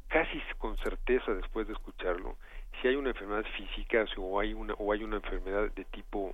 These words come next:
eh, sentimental o anímica o depresiva. Y ahí ya viene la bifurcación entre pedir muchos exámenes, pedir pocos exámenes,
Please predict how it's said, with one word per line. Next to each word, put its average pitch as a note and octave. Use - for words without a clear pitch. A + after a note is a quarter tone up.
eh, E2+
sentimental G#2+
o F#2
anímica G2
o F#2
depresiva. G2+
Y A#2+
ahí E3+
ya F3+
viene E3
la A2+
bifurcación -
entre G#2
pedir G#2+
muchos C3+
exámenes, A2+
pedir G#2+
pocos -
exámenes, G#2